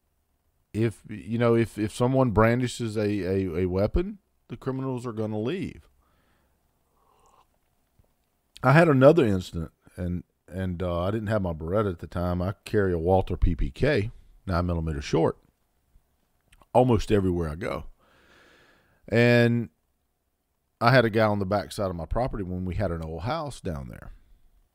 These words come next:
And I walked down to the house, and I saw him standing on the front porch.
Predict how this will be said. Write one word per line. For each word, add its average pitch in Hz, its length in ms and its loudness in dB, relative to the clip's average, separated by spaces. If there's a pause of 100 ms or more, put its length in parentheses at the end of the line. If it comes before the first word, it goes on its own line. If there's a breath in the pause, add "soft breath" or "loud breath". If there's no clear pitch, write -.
(420)
And 87 560 2 (320)
I 95 120 4
walked 98 560 6 (400)
down 110 640 -2 (100)
to 110 160 -2
the 113 100 -4
house, 92 480 -8 (840)
and 87 80 -10
I 85 60 -4
saw 110 240 2
him 98 140 -2
standing 101 440 -2
on 90 120 0
the 87 40 -4
front 90 300 -4
porch. - 520 0